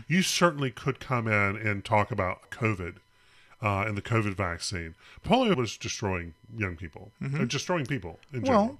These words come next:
Speaker 2: polio was absolutely destructive.
Speaker 1: Yes,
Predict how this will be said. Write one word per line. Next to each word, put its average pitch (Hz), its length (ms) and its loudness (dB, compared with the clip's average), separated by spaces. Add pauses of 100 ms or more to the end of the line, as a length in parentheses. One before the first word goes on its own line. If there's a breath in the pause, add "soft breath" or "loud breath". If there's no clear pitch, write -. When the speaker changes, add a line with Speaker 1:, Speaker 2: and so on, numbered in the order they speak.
Speaker 2:
polio 208 680 8
was 175 380 6
absolutely 190 640 6
destructive. 190 920 2 (140)
Speaker 1:
Yes, 113 400 2